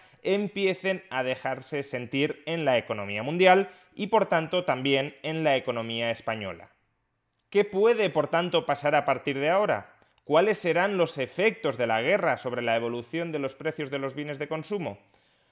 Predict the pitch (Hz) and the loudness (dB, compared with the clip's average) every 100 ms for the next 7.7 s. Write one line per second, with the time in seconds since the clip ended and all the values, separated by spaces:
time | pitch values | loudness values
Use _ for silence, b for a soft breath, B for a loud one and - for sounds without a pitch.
0 | _ - 139 - 127 127 175 190 196 202 | _ -6 -4 -2 -2 -2 -2 2 2 0
1 | 180 147 - - 120 117 123 185 151 135 | 0 -2 -2 -6 -2 0 4 4 6 4
2 | 139 - - - 151 160 156 151 147 143 | 2 -2 -14 0 4 6 4 2 0 -2
3 | 139 131 139 127 101 - _ - - 180 | 0 4 4 4 0 -10 _ -12 -2 2
4 | 170 165 151 151 160 123 - - _ _ | 4 6 6 8 6 4 -4 -20 _ _
5 | 139 135 123 143 156 143 143 131 139 147 | -2 0 2 2 2 2 0 -2 -2 -2
6 | 147 139 127 - 123 120 123 - 113 113 | -4 -2 -2 -2 -8 -8 -10 -6 -6 -4
7 | 110 104 101 98 85 78 | -6 -6 -6 -6 -10 -16